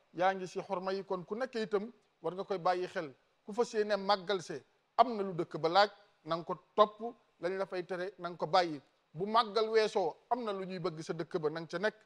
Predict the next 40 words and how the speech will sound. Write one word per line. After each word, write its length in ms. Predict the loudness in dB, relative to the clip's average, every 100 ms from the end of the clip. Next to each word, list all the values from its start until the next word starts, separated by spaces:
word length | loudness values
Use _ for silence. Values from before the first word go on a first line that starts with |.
| _ _ _
Am 100 | -2
na 80 | 0
lu 100 | -2
ñu 100 | -4
bëggul 280 | -4 -4 -6
sa 80 | -6
dëkk 200 | -6 -6
ba 80 | -6
itam, 300 | -6 -6 -8 -8
na 80 |
nga 100 | -10
ko 160 | -4 -4 -2
moytandiku, 520 | -4 -2 -6 -6 -10 _ _ -4
ndax 180 | -4
nañuy 260 | -2 -6 -6
bàyyi 340 | 4 4 4 0
xel 200 | 0 0
ne 80 | -2
itam 340 | 2 2 0 -4 _ _
dëkk 320 | -2 0 2 2
ba 160 | 2 0 _ _
lañ 180 | -2 2
fa 120 | 2
digle, 420 | 2 -2 0 -2 -2
diglewuñu 460 | -10 -4 4 4 4
ko 80 | -2
rek 160 | -2 -4 _
bu 120 | -10 2
màggal 380 | 2 4 0 0
ñëwee, 340 | 6 6 6 -2 _ -4
lañ 180 | -4 0
fay 160 | -2
tere 220 | 0 -4 -4
itam 260 | -4 -4
terewuñ 360 | -2 -2 -4 -4
ko 100 | -4
rek 100 | -4 -6
bu 260 | -8 -6 -6
màggal 360 | 0 0 0 -4
ñëwee. 360 | -2 -4 -4